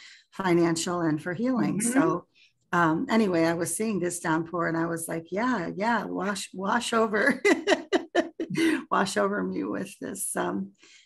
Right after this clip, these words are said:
Speaker 1: heavenly downpour. And, you know, provision, it, it's not just, like, you know, the actual money necessarily, but the ideas or the answers of
Speaker 2: Exactly.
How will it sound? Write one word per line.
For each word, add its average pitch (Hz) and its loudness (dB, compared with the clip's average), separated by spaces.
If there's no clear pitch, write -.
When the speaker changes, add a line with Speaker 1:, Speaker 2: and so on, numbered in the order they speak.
Speaker 1:
heavenly 202 0
downpour. 170 -2
And, 185 0
you 269 2
know, 262 4
provision, 269 2
it, 226 -4
it's 233 -2
not 285 2
just, - -2
like, 185 2
you 196 0
know, 175 0
the 185 -2
actual 175 0
money 196 2
necessarily, 180 -2
but 180 2
the 196 6
ideas 165 6
or 175 0
the 175 -2
answers 156 -2
of 214 4
Speaker 2:
Exactly. 226 4